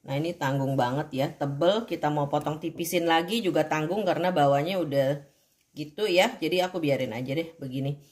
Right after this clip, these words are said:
Atau teman-teman mau dipotong lagi boleh, tapi ntar jadinya kecil gitu ya. Biarin aja seperti ini, nggak apa-apa ya. Tuh, ini jadi berapa potong? Satu, dua, tiga, empat, lima, enam, tujuh potong ya, teman-teman ya. Tuh.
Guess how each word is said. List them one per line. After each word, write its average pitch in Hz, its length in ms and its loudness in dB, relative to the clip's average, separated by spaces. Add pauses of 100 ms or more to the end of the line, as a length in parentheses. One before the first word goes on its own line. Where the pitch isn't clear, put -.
(200)
Atau 175 160 2
teman-teman 190 480 2
mau 185 80 6
dipotong 160 400 -2
lagi 151 400 0
boleh, 147 400 2
tapi 147 320 -8
ntar - 160 -4
jadinya 135 400 -2
kecil 131 480 -2
gitu 117 240 -6
ya. 143 160 0 (640)
Biarin 143 320 4
aja 127 320 0
seperti 139 480 -6
ini, 139 160 -6
nggak 131 160 0
apa-apa 147 320 0
ya. 151 160 6 (400)
Tuh, 135 160 -16 (400)
ini 160 160 -8
jadi 143 160 -2
berapa 123 240 -2
potong? - 320 -12
Satu, 139 400 -4
dua, 147 320 0
tiga, 135 320 -4
empat, 123 320 -4
lima, 123 400 -6
enam, 131 320 -2
tujuh 165 400 0
potong 185 480 4
ya, 196 240 4
teman-teman 180 640 -2
ya. 190 320 2
Tuh. 208 240 -4